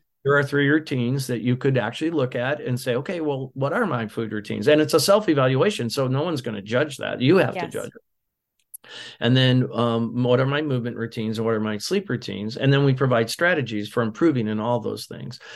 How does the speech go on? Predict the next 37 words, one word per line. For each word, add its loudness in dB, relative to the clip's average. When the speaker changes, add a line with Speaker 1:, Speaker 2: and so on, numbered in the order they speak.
Speaker 1:
Like, 4
it's 2
surprising 0
to 4
me -2
how -4
many -2
people, 0
um, 2
actually -2
go 2
to 2
bed, 0
uh, -4
with 0
their -2
cell -4
phone, -10
and 4
they'll 6
Speaker 2:
Mm-hmm. 6
Speaker 1:
have 2
their 0
cell 2
phone 0
on. 0
And, 0
and 0
you, -4
w-, -6
despite 0
the 2
research 0
that -4
we -4
have -4
about -4